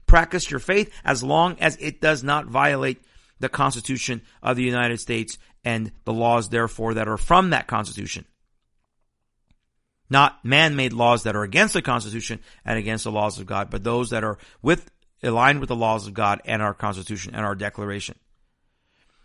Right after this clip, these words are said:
So this statement was endorsed by at least seventeen Christian leaders from various churches and organizations. The leaders state, quote, "Christian nationalism seeks to bind Christianity and American citizenship in a way that provides cover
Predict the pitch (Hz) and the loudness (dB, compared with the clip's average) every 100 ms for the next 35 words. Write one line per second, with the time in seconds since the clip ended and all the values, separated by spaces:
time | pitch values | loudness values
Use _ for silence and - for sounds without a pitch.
0 | _ - - 143 175 - 170 160 160 143 | _ -10 0 2 2 4 4 4 -2 -4
1 | 123 120 135 139 127 117 120 120 - 143 | -4 -4 -4 -2 -2 -2 -4 -6 -2 -2
2 | 151 143 143 123 127 - 110 139 165 139 | -2 -6 -4 2 2 0 -4 -2 -2 -2
3 | 113 120 120 117 - 120 113 107 104 101 | -4 -2 -2 -4 -6 -8 -6 -6 -6 -6
4 | 151 165 196 - _ _ _ _ _ _ | -4 -4 -6 -8 _ _ _ _ _ _
5 | _ _ _ _ _ _ _ 107 131 160 | _ _ _ _ _ _ _ 0 2 4
6 | 156 - 139 - 131 - 139 117 123 143 | 2 0 -2 0 -2 -2 -4 -2 -2 -2
7 | - 135 123 123 127 113 113 101 110 104 | -2 -6 -6 -8 -8 -8 -8 -4 -4 -4
8 | - - 135 131 131 123 107 110 110 92 | -6 -4 -4 -2 -2 -4 -4 -4 -6 -6
9 | 151 160 143 123 110 113 123 - 113 113 | -6 -6 -6 -8 -6 -6 -6 -6 -4 -4
10 | 110 - 113 113 | -4 -4 -4 -4